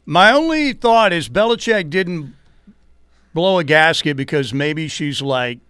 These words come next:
supermodel gorgeous, and he thought maybe you should, could come over to the office and we'd do resolutions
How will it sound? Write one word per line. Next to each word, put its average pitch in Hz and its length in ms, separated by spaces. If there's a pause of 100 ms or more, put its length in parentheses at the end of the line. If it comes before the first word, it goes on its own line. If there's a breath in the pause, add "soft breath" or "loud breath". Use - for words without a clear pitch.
supermodel 147 760
gorgeous, 139 540
and 127 60
he 117 80
thought 120 300
maybe 120 260
you 120 280
should, 123 220
could 123 180
come 135 140
over 127 160
to 123 60
the 123 80
office 127 400
and 139 80
we'd 139 120
do 135 140
resolutions 147 840